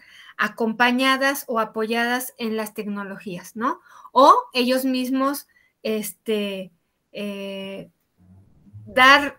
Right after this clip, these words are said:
ser docentes en un ambiente totalmente virtual. Creo que la causa es más profunda,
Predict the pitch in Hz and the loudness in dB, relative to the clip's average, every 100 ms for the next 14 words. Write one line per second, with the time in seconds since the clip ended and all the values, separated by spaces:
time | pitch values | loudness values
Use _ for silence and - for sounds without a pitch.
0 | _ - - 285 302 269 269 262 262 294 | _ -4 2 4 6 4 4 0 2 0
1 | 294 247 226 240 262 254 240 240 233 247 | 0 -2 0 2 2 2 2 0 -2 -2
2 | 220 208 214 214 214 208 202 196 180 175 | -4 -2 -2 -2 -4 -6 -8 -8 -12 -12
3 | 170 - _ _ _ _ _ - 277 302 | -14 -16 _ _ _ _ _ 4 4 6
4 | 330 302 277 277 311 311 277 269 - - | 6 6 6 6 4 2 2 0 0 -2
5 | 240 240 285 294 302 | -2 -2 -2 0 2